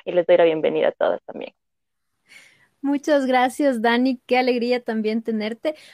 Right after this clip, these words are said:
Speaker 2: Con Dani nos pasó lo mismo <laughs> cuando, cuando quisimos
Speaker 1: <laughs>
Speaker 2: estar en un podcast, por alguna situación no se pudo, así que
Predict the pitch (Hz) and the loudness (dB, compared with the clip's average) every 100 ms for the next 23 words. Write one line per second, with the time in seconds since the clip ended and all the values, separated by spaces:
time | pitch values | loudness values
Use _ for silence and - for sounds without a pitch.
0 | _ 277 262 277 294 277 233 240 220 226 | _ 0 2 2 2 0 -2 -4 -2 -4
1 | 202 190 277 330 370 403 - - - 226 | -2 0 2 2 2 0 -6 -20 -10 -10
2 | - - 247 226 220 - - 208 214 220 | -10 -12 -6 -4 -4 -8 -10 -10 -10 -10
3 | - 226 233 202 208 208 233 240 240 254 | -8 -4 -2 -2 -2 0 0 0 -4 -6
4 | 254 247 233 226 320 320 320 311 - 226 | -6 -6 -10 -2 0 0 -2 -2 -4 -6
5 | 202 202 220 214 208 190 202 202 220 254 | -4 -4 -4 -6 -10 -10 -8 -8 -8 -6
6 | 320 311 233 - - 214 | -4 -4 -6 -12 -14 -16